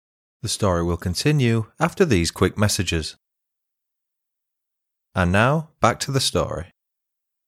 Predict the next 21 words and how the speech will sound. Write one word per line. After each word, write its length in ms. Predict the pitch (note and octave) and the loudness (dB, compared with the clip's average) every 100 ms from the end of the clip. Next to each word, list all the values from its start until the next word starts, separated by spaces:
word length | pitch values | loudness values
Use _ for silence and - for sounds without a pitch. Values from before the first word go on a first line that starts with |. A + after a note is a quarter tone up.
| _ | _
In 140 | D#3 D#3+ | 0 0
October 480 | - - D3 E3 | 0 4 4 6
nineteen 340 | F3 D#3+ - A#2+ | 4 4 2 2
ninety-eight, 580 | A2 F#2 F#2+ F#2+ B2+ - _ - | 2 2 2 2 0 -6 _ 0
Coutts 300 | F3+ F#3 - | 2 2 -2
crossed 320 | - D3+ - | -2 -2 0
paths 340 | - G#2+ - | 0 0 0
with 100 | C#3 | 0
Lisa 300 | C3 G2 - | 2 0 -2
Stevens, 800 | F2+ - F3+ G#3 B2 - - - - | -4 0 2 2 0 -2 -8 -12 -10
a 80 | |
teacher 460 | G2+ - F2+ - G#2 | -8 -4 -4 -4 -4
and 160 | F#2 G2+ | -2 -2
university 640 | G2 F2 F2 C#3 C#3+ F2+ | -2 -2 2 2 2 -2
graduate. 520 | G2 G2 F2 F2 E2 _ _ _ _ _ _ _ | -2 -2 -2 -4 -6 _ _ _ _ _ _ _
The 80 | C#3 | -6
connection 440 | - A3+ G3+ - D#3+ | -2 -2 -2 0 0
between 460 | C#3 - A#2+ C3+ | 0 0 0 0
them 260 | E3 E3 D3+ | 0 -2 -2
was 160 | F3 | 0
undeniable. 800 | D3+ F#2+ F#2+ A2+ F#3+ C#3 F#2 - | 0 0 0 2 2 2 0 -2